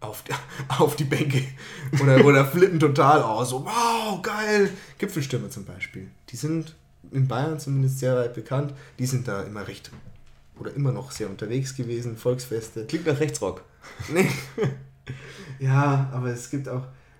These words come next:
Speaker 1: das, das darf ich nicht sagen, weil da, weil da auch ein paar von unseren Zuhörern Fans davon sind. Deswegen halte ich mich
Speaker 2: Freiwild?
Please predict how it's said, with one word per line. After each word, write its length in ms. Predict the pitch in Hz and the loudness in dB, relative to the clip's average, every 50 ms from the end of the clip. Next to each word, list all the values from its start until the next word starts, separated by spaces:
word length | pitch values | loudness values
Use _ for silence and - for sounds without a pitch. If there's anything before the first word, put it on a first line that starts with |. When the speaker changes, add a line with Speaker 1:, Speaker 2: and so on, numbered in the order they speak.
| _ _ _ _ _ _ _ _ _ _ _ _ - - - - - _ - _ _ - | _ _ _ _ _ _ _ _ _ _ _ _ -20 -20 -20 -20 -20 _ -20 _ _ -20
Speaker 1:
das, 380 | - - - - - - 110 117 | -20 -20 -18 -16 -14 -14 -8 -8
das 220 | 120 113 - - | -8 -8 -6 -6
darf 240 | - 107 120 123 110 | -4 -4 -2 -4 -4
ich 80 | 107 | -6
nicht 160 | 110 110 113 - | -8 -8 -8 -6
sagen, 300 | - 110 107 110 113 110 107 | -4 -4 -4 -4 -6 -8 -8
weil 140 | 101 101 98 | -8 -8 -8
da, 140 | 104 101 - - - - - _ - | -8 -10 -12 -16 -20 -20 -20 _ -6
weil 100 | 123 117 | -4 -4
da 120 | 107 92 | -2 -4
auch 100 | 95 98 | -4 -6
ein 80 | 113 104 | -8 -8
paar 180 | - 104 101 | -6 -8 -6
von 100 | 104 113 | -6 -6
unseren 220 | 113 110 107 107 104 | -8 -6 -8 -10 -8
Zuhörern 380 | - 127 117 113 104 101 101 | -6 -6 -6 -6 -6 -8 -10
Fans 320 | - - 120 110 120 131 135 | -6 -4 -2 0 0 0 -2
davon 320 | 120 107 - - 104 107 | -4 -6 -6 -6 -8 -8
sind. 260 | 104 - 110 110 107 | -8 -8 -10 -8 -4
Deswegen 360 | 147 156 147 139 131 127 131 135 | -4 -4 0 0 2 2 2 4
halte 180 | 127 135 135 143 | 4 4 4 4
ich 60 | 156 | 4
mich 220 | 143 139 135 135 | 4 2 2 2
Speaker 2:
Freiwild? 580 | 135 147 143 135 190 214 151 139 156 196 - | 2 2 6 10 10 10 10 8 4 4 0